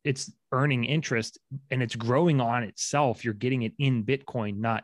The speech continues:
you know, fiat. I mean, it's, it has some pretty amazing growth potential. And, um, from what I understand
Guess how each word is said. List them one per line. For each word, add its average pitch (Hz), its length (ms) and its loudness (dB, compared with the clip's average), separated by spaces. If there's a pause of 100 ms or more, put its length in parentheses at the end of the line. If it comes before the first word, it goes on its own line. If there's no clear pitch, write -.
you 123 100 -2
know, 107 120 0
fiat. 110 520 0
I 120 60 0
mean, 113 200 0
it's, 131 200 -4 (420)
it 123 60 -2
has 135 100 4
some 185 140 0
pretty 185 220 0
amazing 139 360 0
growth 135 280 -2
potential. 101 580 -8
And, 113 400 -2 (640)
um, 110 460 0 (260)
from 120 300 0
what 113 160 2
I 143 120 -2
understand 139 680 -4